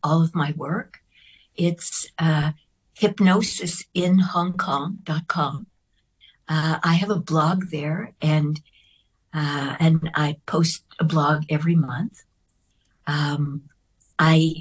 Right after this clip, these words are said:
send a newsletter to my, to my clients, uh, and my ex-clients, but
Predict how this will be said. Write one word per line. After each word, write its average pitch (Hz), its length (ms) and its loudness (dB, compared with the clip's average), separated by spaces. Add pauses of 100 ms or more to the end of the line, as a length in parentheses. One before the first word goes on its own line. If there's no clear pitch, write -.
send 190 440 -2
a 180 40 -2
newsletter 170 720 -2
to 175 180 -6
my, 147 560 -4 (160)
to - 80 -2
my 147 220 -2
clients, 156 760 -2 (720)
uh, 147 240 -4
and 156 120 4
my 143 240 2
ex-clients, 147 1040 -2 (1000)
but 156 380 2